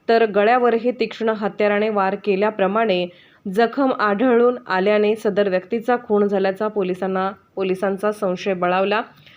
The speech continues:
त्यांनी त्वरित ही बाब उपविभागीय पोलीस अधिकारी अश्विनी शेंडके यांना कळवली. सदर घटनेचे गांभीर्य ओळखून शेंडगे आणि सहाय्यक पोलीस निरीक्षक सखाराम बिराजदार यांना योग्य त्या सूचना देत तपासाची जोरदार चक्रे फिरवत अवघ्या सहा तासात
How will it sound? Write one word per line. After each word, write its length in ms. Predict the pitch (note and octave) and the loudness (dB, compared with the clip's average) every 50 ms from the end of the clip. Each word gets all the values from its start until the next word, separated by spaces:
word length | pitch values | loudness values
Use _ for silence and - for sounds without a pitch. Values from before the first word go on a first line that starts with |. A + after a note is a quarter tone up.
| - - - - | -20 -14 -6 -2
त्यांनी 200 | A#3 A3 A3+ A3+ | 0 2 2 2
त्वरित 320 | A3 A3+ A3+ A3 A3+ B3+ B3 | 2 2 2 2 2 0 -2
ही 140 | - B3+ B3+ | -2 -2 -2
बाब 260 | G#3+ G#3 A3 A3+ A3+ | 0 2 2 2 2
उपविभागीय 760 | A3+ G#3+ - A3 G#3 G3+ F#3+ F3+ F#3 A3 A3 G#3+ G#3+ A3 A#3 | 0 0 0 0 2 2 0 -2 -2 -2 -4 -2 -2 -2 -2
पोलीस 360 | A3+ A3 G#3+ G3 G3+ G#3+ G#3 A3 | 0 0 0 0 0 0 -2 -2
अधिकारी 400 | G3+ F#3+ G#3 G#3 G#3 G#3 A3 G#3+ | -2 -2 -2 0 0 0 2 0
अश्विनी 400 | G3+ G3 - - G3+ G3 G3 G3 | 0 -2 -2 -4 -4 -4 -4 -6
शेंडके 600 | - - G#3+ F#3 F3 G3 F#3+ F#3 A3+ G3 F3 F3 F3 - - - - - _ _ - | -6 -4 -2 -2 -2 -2 -2 -2 0 0 0 -2 -4 -10 -20 -20 -20 -20 _ _ -4
यांना 360 | G#3 A#3 A#3 A#3 A#3 A#3+ A#3+ | -2 0 0 2 2 0 0
कळवली. 440 | B3 G#3 A3+ G#3+ A3 G#3+ G#3+ G#3+ A#3 A3 | 0 0 2 2 2 2 0 0 -2 -2
सदर 260 | A#3 G#3+ G3+ G3+ G3+ | 0 0 0 0 0
घटनेचे 540 | - G#3 F3 G3 G#3 A3 G#3+ G#3+ B3+ A#3+ A3+ | -2 -4 -4 -2 0 -2 0 0 0 -2 0
गांभीर्य 540 | F#3+ G3 F#3+ F#3 G3 G3 A#3 B3 A3+ B3+ B3 | 0 0 0 0 0 0 -2 0 0 2 2
ओळखून 380 | A3 G#3+ G#3 G#3 G#3+ A3 A3+ A#3 | 4 4 2 2 0 0 -2 -2
शेंडगे 400 | A3+ - A3+ G3 G3+ G3 F#3+ G#3+ | -2 -2 -2 -2 0 0 0 0
आणि 200 | A3 G#3+ A3 A#3 | 0 0 -2 -2
सहाय्यक 320 | A#3 A#3+ G#3 G3+ G3+ G3+ | -2 -2 -2 -2 -2 -2
पोलीस 300 | - G3+ G3 G3+ G3+ G3+ | -4 -4 -2 -2 -2 -2
निरीक्षक 500 | G3 F#3+ F#3+ G3 G3+ - - A#3 A3+ A3+ | -2 -2 -2 -2 -4 -4 -4 -4 -4 -4
सखाराम 520 | - - G3+ G3 G#3 G3 F#3+ F#3+ F#3+ G3+ F#3+ | -4 -6 -4 -2 -2 -2 0 0 -2 -2 -2
बिराजदार 540 | F#3 F#3 F#3+ G3+ G#3+ G#3 G3 F#3+ F3 E3+ E3 - - - - - _ - | -2 -2 0 -2 -2 -2 -2 -2 -2 -2 -2 -8 -16 -20 -20 -16 _ -2
यांना 200 | A3+ A3 A#3 B3 | -2 0 2 2
योग्य 360 | B3 A#3 G#3 G#3+ G#3+ G3+ A3 A3+ | 2 2 2 2 2 2 0 0
त्या 180 | A3 A#3 A#3 | 0 0 -2
सूचना 420 | A#3 - A3+ G#3+ F#3+ G#3+ G#3+ G#3+ G#3 | -2 -2 -6 -4 -2 0 0 0 2
देत 160 | G3+ G#3 G#3 G#3 - | 2 0 0 0 -2
तपासाची 540 | G3 F#3 G3 G3 F#3+ G#3+ G3+ G3+ - A3+ A3 | -2 -2 -2 -2 -2 -2 -4 -2 -2 -4 -4
जोरदार 460 | F3+ F3+ G3 F#3+ G3 F#3+ G#3 A3 A3 A3 - | -2 0 0 0 0 0 0 -2 -2 -2 -2
चक्रे 280 | G#3 F#3+ G3 G3+ G3 G3 | -2 -2 -2 -2 -4 -2
फिरवत 420 | G3 G#3 G#3 G#3+ G#3 G3 F3 F3+ | -2 -2 -2 0 0 0 0 0
अवघ्या 260 | F#3 F#3 F#3+ G3 G3+ | -2 -4 -2 -2 -2
सहा 280 | G3+ G3+ G#3+ G#3 G#3 G#3+ G#3 | -2 -2 -4 -4 -4 -2 -2
तासात 320 | G3+ G3+ G3+ - G#3+ G#3+ | -2 -4 -2 -2 -2 -4